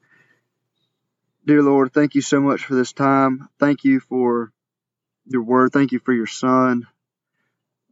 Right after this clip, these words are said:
I thank that you, I thank you for giving him to us. Uh, we're undeserving, but I, but there would be no other way. We would be lost and broken. And I, I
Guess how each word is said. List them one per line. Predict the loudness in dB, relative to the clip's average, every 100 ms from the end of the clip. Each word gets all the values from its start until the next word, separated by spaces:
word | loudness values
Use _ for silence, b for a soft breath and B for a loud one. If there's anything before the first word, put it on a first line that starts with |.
| -16
I | -14
thank | -4 -2 -2
that | -6 -8 -6
you, | -6 -6
I | -8
thank | -2 0 0 0
you | 0 0 -6
for | -2 0 0 -6 _ _ _ _ _ _ _
giving | 2 2 2
him | 0 0
to | 0 2 0
us. | -2 -10
Uh, | -10 -10
we're | -4 -2 0
undeserving, | 0 -2 0 0 0 -4 -6
but | -6
I, | -6 -8
but | -12 -8 -6 -8 _ _ _ _ _ _ _ _ _ _ _ _
there | -2 -2
would | 0 -2 0
be | 0
no | 0 0 0
other | -2
way. | -2 -2 -2
We | -2 -4
would | -2
be | -2 -2 -6 _ _ _ _ _ _ _ -8
lost | 0 2 0 -2
and | -10 -4
broken. | -2 -2 -2 -8 -10 _ _ _ _ _ _ _ _ _ _ _ _ -6
And | -2 -2 -2
I, | -4
I | -4